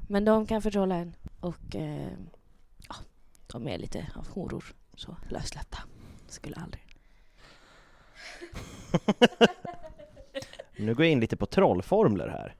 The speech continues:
Speaker 2: Desi.
Speaker 1: Mm.
Speaker 2: Vad händer ifall jag skriker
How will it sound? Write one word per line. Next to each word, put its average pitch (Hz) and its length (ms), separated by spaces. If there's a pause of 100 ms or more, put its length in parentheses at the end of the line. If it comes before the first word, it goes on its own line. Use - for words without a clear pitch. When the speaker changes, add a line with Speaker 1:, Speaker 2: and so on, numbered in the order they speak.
(160)
Speaker 2:
Desi. 190 320
Speaker 1:
Mm. 330 140 (800)
Speaker 2:
Vad 123 240
händer 131 600
ifall 104 360
jag 98 300
skriker 92 640